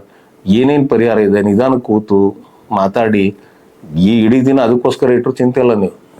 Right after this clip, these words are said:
ಕ್ಲೀನ್ ಆಗಿ ಮುಗಿಸ್ಕೊಳ್ಳಿ ಅದನ್ನ. ಆಮೇಲೆ ಏನೇನ್ ಡಾಕ್ಯುಮೆಂಟ್ಸ್ ಇವ್ರು ಓನರ್ಸ್ ಇದ್ದಾರೆ, ಅವ್ರುಗಳು ಏನೇನ್ ತರ್ಬೇಕು ಏನು ಅಂತ ಹೇಳ್ತೀನಿ, ಪೂರ್ತಿ ನೋಡಿ, ಇದನ್ನ ಮರಿಬೇಡಿ. ಮತ್ತೆ ಮತ್ತೆ ಜ್ಞಾಪಿಸ್ಕೊಂಡು ಇದನ್ನ ವಿಡಿಯೋ ನೋಡ್ಕೊಂಡು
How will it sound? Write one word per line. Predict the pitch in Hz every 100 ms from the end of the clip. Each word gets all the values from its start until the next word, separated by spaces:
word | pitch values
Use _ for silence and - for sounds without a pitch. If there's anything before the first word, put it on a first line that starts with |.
| - -
ಕ್ಲೀನ್ | 160 165
ಆಗಿ | 139 131 - -
ಮುಗಿಸ್ಕೊಳ್ಳಿ | 120 151 - 135 98
ಅದನ್ನ. | 92 90 85 - - - - -
ಆಮೇಲೆ | 123 156 135 131 151 - -
ಏನೇನ್ | 120 156 156
ಡಾಕ್ಯುಮೆಂಟ್ಸ್ | 127 113 135 131 123 -
ಇವ್ರು | 123 117
ಓನರ್ಸ್ | 101 95 135 151 - 113
ಇದ್ದಾರೆ, | 98 90 98 101 _ - - -
ಅವ್ರುಗಳು | 110 139 131 87 87 - - 113
ಏನೇನ್ | 139 156 151
ತರ್ಬೇಕು | 120 123 123 123 113
ಏನು | 107 110
ಅಂತ | 104 101 98 92 - - -
ಹೇಳ್ತೀನಿ, | 107 - 104 110 - _ - - _ -
ಪೂರ್ತಿ | 120 127 127 123
ನೋಡಿ, | 110 101
ಇದನ್ನ | 98 92 95 95 - 95
ಮರಿಬೇಡಿ. | 101 113 113 101 101
ಮತ್ತೆ | 104 107 -
ಮತ್ತೆ | 123 120 120
ಜ್ಞಾಪಿಸ್ಕೊಂಡು | 107 107 110 107 117 104
ಇದನ್ನ | 101
ವಿಡಿಯೋ | 98 98 120
ನೋಡ್ಕೊಂಡು | 110 113 131 135 135 139 180